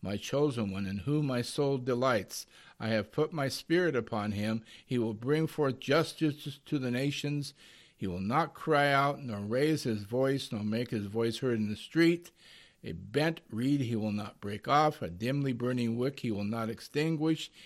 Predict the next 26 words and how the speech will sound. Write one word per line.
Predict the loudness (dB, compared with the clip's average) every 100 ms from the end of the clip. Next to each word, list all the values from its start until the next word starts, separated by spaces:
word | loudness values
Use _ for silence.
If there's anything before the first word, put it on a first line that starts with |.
| -8
He | -4
will | -4 -4
faithfully | -4 2 4 4 0 -2 -2
bring | 0 0 0
forth | -2 -2 -2 -4 0
justice." | 2 2 2 -2 0 -2 -10 -14 -20 -20 -20 -16
And | -10 -2
dropping | 2 2 0 0
down | 0 0
to | -2
verse | 0 -2 -2
six, | 0 0 -2 -10 -4
"I | 0 2
am | 2 0
the | 0
Lord. | 2 4 6 4 2 -6 -20 -8
I | -4
have | -2 -4 -8
called | -2 4 6 4 2
you," | 4 4 4
referring | 2 -2 -2 -2 -2
to | -4
the | -4 -2
Messiah, | -2 2 4 4 4 0
"in | -2 -2
righteousness. | 2 2 0 -4 -2 -4 -4